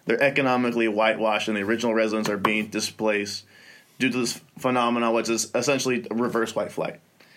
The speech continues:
And we've seen it happen in San Diego from City Heights to North Park, and unfortunately we're starting to see it creep into Barrio Logan now.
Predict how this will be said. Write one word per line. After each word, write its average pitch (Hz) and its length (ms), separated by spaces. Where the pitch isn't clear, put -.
And 120 280
we've 127 140
seen 156 220
it 127 60
happen 123 260
in 104 80
San 101 240
Diego 180 380
from 110 220
City 104 200
Heights 160 380
to 104 160
North 135 240
Park, 139 280
and 110 100
unfortunately 117 600
we're 104 120
starting 110 300
to 104 60
see 107 200
it - 80
creep 110 300
into 101 180
Barrio 95 380
Logan 135 360
now. 110 360